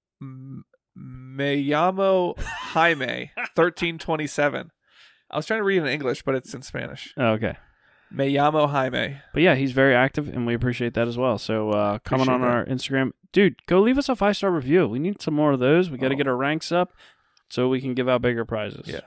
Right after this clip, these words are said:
Speaker 1: If you think people deserve to hear us,
Speaker 2: And
Speaker 1: leave
Speaker 2: it
Speaker 1: us a five-star review. Apple's like, "Whoa, look at this guy getting a five-star review," and they promote it.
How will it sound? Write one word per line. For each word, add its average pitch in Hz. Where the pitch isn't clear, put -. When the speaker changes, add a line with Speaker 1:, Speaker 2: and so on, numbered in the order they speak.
Speaker 1:
If -
you 226
think 202
people 156
deserve 135
to 131
hear 123
us, -
Speaker 2:
And -
Speaker 1:
leave 180
Speaker 2:
it -
Speaker 1:
us 240
a 220
five-star 165
review. 127
Apple's 151
like, 139
"Whoa, 190
look 180
at 208
this 208
guy 214
getting 202
a 196
five-star 208
review," 214
and 143
they 139
promote 135
it. 139